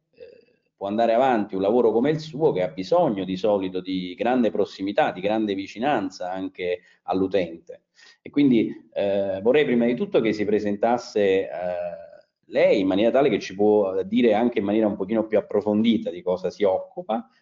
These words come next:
e poi vediamo di capire come si può, tramite la tecnologia, cercare di superare gli ostacoli che questo maledetto virus ci sta ponendo.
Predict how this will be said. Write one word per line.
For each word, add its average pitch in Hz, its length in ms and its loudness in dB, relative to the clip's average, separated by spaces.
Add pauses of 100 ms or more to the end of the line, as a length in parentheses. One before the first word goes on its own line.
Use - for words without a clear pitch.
e - 120 -8
poi 131 360 4
vediamo 127 320 2
di 127 100 0
capire 131 480 2
come 120 280 0
si 127 180 -6
può, 131 360 0
tramite 98 720 -2
la 92 140 -4
tecnologia, 123 920 -6
cercare - 440 -2
di 107 100 -2
superare 107 500 0
gli 104 100 -2
ostacoli 101 600 -2
che 95 160 -4
questo 101 340 -8
maledetto 104 540 0
virus 98 440 -6
ci 92 120 -18
sta 90 420 -4
ponendo. 82 540 -10